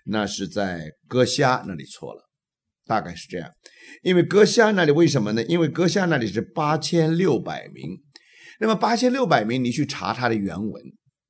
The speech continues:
那么在这些字里面，那么很有意思，有一个字呢，如果你调一个字母的话，哎，就刚好差三百。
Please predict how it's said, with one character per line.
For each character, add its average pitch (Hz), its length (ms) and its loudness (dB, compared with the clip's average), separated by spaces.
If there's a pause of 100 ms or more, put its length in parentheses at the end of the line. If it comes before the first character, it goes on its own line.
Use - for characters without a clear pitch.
(200)
那 139 120 0
么 143 80 0
在 165 100 4
这 202 140 -2
些 185 120 2
字 233 280 0
里 117 140 -2
面， 101 260 -4 (380)
那 107 140 -6
么 104 60 -4
很 107 140 0
有 127 80 4
意 104 160 0
思， - 180 -8
有 113 140 4
一 170 100 4
个 202 100 0
字 202 300 0
呢， 117 220 0 (340)
如 170 120 2
果 170 80 4
你 139 100 2
调 226 360 6
一 131 40 2
个 135 80 0
字 131 200 -2
母 92 180 -2
的 87 80 -12
话， 85 240 -6 (300)
哎， 98 120 -6
就 110 140 -6
刚 123 100 0
好 101 120 -2
差 95 160 -10
三 92 200 -6
百。 - 120 -10